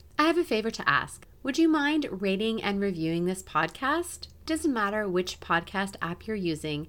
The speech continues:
Every rating helps other people to find this podcast and help them make their decision when choosing which podcast to listen to. I appreciate your support, friends, and I'm excited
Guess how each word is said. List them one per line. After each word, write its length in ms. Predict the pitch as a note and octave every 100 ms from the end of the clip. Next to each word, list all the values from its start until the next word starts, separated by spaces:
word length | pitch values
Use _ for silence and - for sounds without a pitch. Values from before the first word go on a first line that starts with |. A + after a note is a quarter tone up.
| - -
Every 240 | D4 D#4
rating 320 | C#4+ B3+ B3+
helps 400 | A#3+ - G3+ G3+ -
other 180 | A3+ B3
people 320 | A#3+ G3+ F#3
to 160 | F3+ F3+
find 400 | F#3 F3 A3 B3+
this 160 | C4
podcast 800 | - - E3 E3+ - C#3 C#3 F3 - -
and 360 | C4 D4+ D4+ - - - -
help 220 | C#4+ -
them 120 | C#4
make 200 | C4 -
their 140 | A#3
decision 680 | G#3 G#3 - D4+ A#3 F3+ F#3
when 240 | F#3 F#3+
choosing 420 | G3 A3 G#3 A3+ G#3
which 220 | G3 -
podcast 560 | E3 D#3 - D#3 D#3 -
to 120 | E3
listen 360 | D#3 C#3+ D3+ D3
to. 320 | D#3 - - - -
I 100 | A#3+
appreciate 600 | A#3+ B3+ - B3+ - C4+
your 120 | - C4
support, 500 | - B3 - E3 -
friends, 520 | D#3 D3 D#3+ D#3+ - -
and 200 | F#3+ F#3+
I'm 120 | F#3+
excited 540 | F3+ - F3+ G3+ G3+